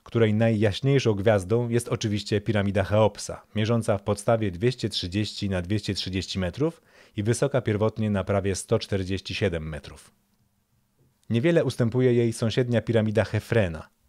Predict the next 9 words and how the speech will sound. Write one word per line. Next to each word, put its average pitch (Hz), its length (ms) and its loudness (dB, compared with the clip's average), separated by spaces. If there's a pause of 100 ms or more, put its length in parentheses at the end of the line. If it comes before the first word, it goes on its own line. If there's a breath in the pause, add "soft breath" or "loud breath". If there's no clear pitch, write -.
(1040)
Z 117 100 -6
okresu 131 380 0
Starego 123 440 2
i 120 140 -2
Średniego 117 500 2
Państwa 135 580 -2
do 104 180 0
naszych 117 380 0
czasów 113 480 -2